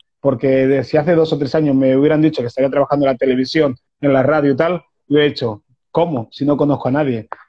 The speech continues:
Pero de repente vas haciendo cosas y vas conectando puntos, que al final se trata de eso, conectar puntos. Luego, eh, luego conozco gente por aquí y conozco otro, "Hostia, tendrías que conocer a tal persona", y le presento y hacen negocios.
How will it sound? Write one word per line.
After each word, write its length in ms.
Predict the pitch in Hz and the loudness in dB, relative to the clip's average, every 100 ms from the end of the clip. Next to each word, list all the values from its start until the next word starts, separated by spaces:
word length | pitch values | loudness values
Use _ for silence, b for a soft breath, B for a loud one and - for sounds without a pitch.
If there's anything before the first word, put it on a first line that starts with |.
| _ | _
Pero 160 | 135 135 | 0 2
de 80 | 135 | 2
repente 300 | 135 170 156 | 0 2 2
vas 160 | 160 | 0
haciendo 320 | 165 175 165 160 | 0 0 2 2
cosas 520 | 196 196 226 233 _ _ _ _ _ _ _ _ _ _ _ _ | 0 0 -4 -4 _ _ _ _ _ _ _ _ _ _ _ _
y 440 | 175 160 151 151 147 | 2 4 4 4 2
vas 160 | 165 - | 0 0
conectando 520 | 165 156 170 156 127 | 0 0 0 -2 -2
puntos, 380 | 143 127 117 - | -2 -2 -6 -8
que 80 | 135 | -8
al 60 | |
final 200 | 143 160 | -2 -2
se 140 | 165 147 | 0 0
trata 220 | 175 165 | 0 0
de 60 | 147 | 0
eso, 100 | 139 | 0
conectar 320 | 135 139 151 | -2 0 -2
puntos. 260 | 156 135 131 | -2 0 2
Luego, 340 | 170 208 202 _ B B B B B _ - | 2 2 -2 _ B B B B B _ 0
eh, 580 | 165 156 151 151 147 147 | 2 4 4 4 4 4
luego 200 | 196 190 | 4 2
conozco 340 | 185 170 160 | 0 -2 -2
gente 220 | 180 170 | 0 0
por 160 | 156 160 | 0 0
aquí 400 | - 214 226 220 _ | 0 0 -2 -4 _
y 80 | 151 | -4
conozco 340 | 143 175 190 190 | 0 0 0 0
otro, 280 | 202 190 - | 0 -2 0
"Hostia, 320 | 196 196 190 | -2 0 2
tendrías 240 | 156 180 202 | 2 2 2
que 60 | |
conocer 280 | 180 160 185 | 0 2 2
a 60 | 165 | 2
tal 160 | 165 | 0
persona", 420 | 139 123 135 120 - _ | -2 -4 -4 -6 -12 _
y 100 | 156 | 0
le 120 | 143 | 0
presento 460 | 131 123 175 170 156 | 0 -2 -2 0 0
y 40 | |
hacen 200 | 143 139 | 0 -2
negocios. 520 | 131 156 170 180 185 | 0 0 0 -2 -4